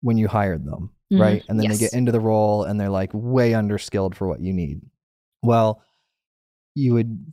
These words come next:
Speaker 1: find the perspective of why this needs to happen or why it's a good thing or how it will, like, benefit them.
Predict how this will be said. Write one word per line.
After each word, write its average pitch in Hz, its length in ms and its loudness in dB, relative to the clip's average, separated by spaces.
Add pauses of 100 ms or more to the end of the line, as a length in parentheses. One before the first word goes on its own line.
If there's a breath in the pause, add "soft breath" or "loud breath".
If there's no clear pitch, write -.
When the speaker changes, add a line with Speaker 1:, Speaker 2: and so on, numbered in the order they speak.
(100)
Speaker 1:
find 151 260 4
the 127 60 -2
perspective 101 1080 -2
of 101 260 0
why 104 320 2
this 101 420 -4 (560)
needs 110 420 0
to 113 60 -2
happen 101 260 0
or 98 80 0
why 104 200 0
it's 104 140 -4
a 101 40 -6
good 98 280 -4
thing 95 320 -2
or 92 120 -4
how 95 240 0
it - 100 -6
will, 92 320 -2
like, 87 240 -2 (180)
benefit 92 400 -2
them. 95 300 -2